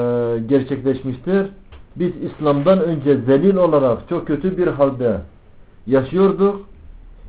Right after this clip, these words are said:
İzzeti, onuru İslam'da bulduk. Eğer onuru, izzeti İslam, İslam'ın dışında başka bir dinde, başka bir şeyde arayacak olsak Allah-u Teala bizleri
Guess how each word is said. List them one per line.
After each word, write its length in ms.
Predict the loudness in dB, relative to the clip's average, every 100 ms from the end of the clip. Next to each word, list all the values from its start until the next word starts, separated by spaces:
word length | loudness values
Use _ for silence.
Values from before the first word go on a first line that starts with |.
| -4
İzzeti, 760 | -2 0 2 2 4 2 2 -2 -12 -20 -20 _ -10 2
onuru 460 | 4 4 4 2
İslam'da 560 | 0 -4 0 2 4 2
bulduk. 360 | 2 0 0 0 -6
Eğer 260 | 0 4 4
onuru, 560 | 4 2 2 0 0 -4
izzeti 380 | 0 -2 0
İslam, 340 | -6 -4 -2 -2 -4 -12
İslam'ın 520 | -10 -2 0 0 -2
dışında 460 | -6 -6 -4 -2 -2
başka 360 | -4 -4 -2
bir 220 | -2 -2
dinde, 420 | -2 -2 -2 -2 -4 -14 -20 -20 -20 -12
başka 440 | -2 -2 0 -2 0
bir 180 | -2 -2
şeyde 260 | -2 0
arayacak 500 | 2 4 2 0 -2
olsak 400 | -4 -4 -2 -2
Allah-u 360 | -2 0 0 0
Teala 280 | -4 -4 -6
bizleri 460 | -6 -6 -4 -8